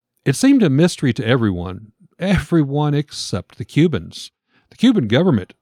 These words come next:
publicly blamed the United States, more specifically the C I A.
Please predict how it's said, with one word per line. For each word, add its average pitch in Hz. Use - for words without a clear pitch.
publicly 202
blamed 123
the 101
United 104
States, -
more 151
specifically 120
the 101
C 95
I 90
A. 104